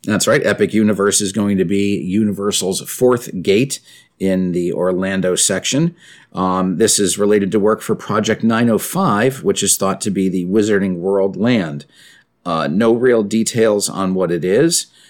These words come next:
Um, but, uh, it's, uh, rumored to be a new Harry Potter land inspired by the Fantastic Beasts and Where to Find Them.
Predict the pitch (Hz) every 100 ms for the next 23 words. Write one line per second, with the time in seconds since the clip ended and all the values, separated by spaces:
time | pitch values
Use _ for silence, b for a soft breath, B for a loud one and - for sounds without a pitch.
0 | b b - 82 85 85 85 82 - -
1 | 80 76 - - 85 82 82 - 85 -
2 | - 85 85 87 82 76 139 151 120 90
3 | 95 82 92 90 - b b - 98 95
4 | 107 117 101 98 98 - 101 104 95 92
5 | 92 - 90 80 - 101 104 101 87 90
6 | 92 87 85 92 90 - 110 - - -
7 | 107 101 - - - - 101 95 90 85
8 | 78 85 76 65 52 55